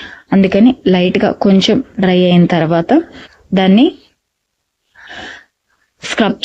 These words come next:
చేసుకుంటూ, సర్క్యులర్ వేలో మనకి స్క్రబ్ చేసుకుంటూ ఫేస్ని నార్మల్ వాటర్తో వాష్ చేసేసుకోండి. వాష్ చేసుకున్న తర్వాత ట-, టవల్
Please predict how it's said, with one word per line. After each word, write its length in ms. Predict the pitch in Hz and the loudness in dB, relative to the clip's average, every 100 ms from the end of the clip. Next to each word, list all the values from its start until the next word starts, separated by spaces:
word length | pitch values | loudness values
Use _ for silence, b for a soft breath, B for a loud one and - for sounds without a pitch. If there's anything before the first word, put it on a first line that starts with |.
| 233 | -2
చేసుకుంటూ, 560 | 202 - 202 196 185 277 - | -2 -2 0 2 2 0 0
సర్క్యులర్ 400 | 202 180 196 185 185 185 - 185 | -2 0 0 2 2 0 0 0
వేలో 340 | 180 190 247 269 | 2 2 2 4
మనకి 320 | 220 190 185 180 175 - - _ - | 4 2 2 0 0 -2 -8 _ -8
స్క్రబ్ 280 | 214 185 - 190 | -4 -4 -2 -4
చేసుకుంటూ 480 | 185 - 180 175 330 - - | -2 0 2 2 0 -2 -2
ఫేస్ని 480 | 190 190 - 269 - - B B - | 0 0 2 0 0 -8 B B -2
నార్మల్ 340 | 190 185 180 170 | 0 2 2 2
వాటర్తో 340 | 165 170 233 262 | 0 0 0 2
వాష్ 240 | 202 185 - | 0 0 0
చేసేసుకోండి. 540 | 180 175 - 180 165 175 | 0 -4 -2 0 0 0
వాష్ 240 | 175 202 202 | -2 -2 -2
చేసుకున్న 320 | 185 - 190 180 | -2 -2 0 0
తర్వాత 260 | 170 170 262 320 B B B B _ - | 0 0 -2 -2 B B B B _ -4
ట-, 320 | 202 185 175 170 | -2 0 0 -2
టవల్ 300 | 185 180 185 | -2 0 0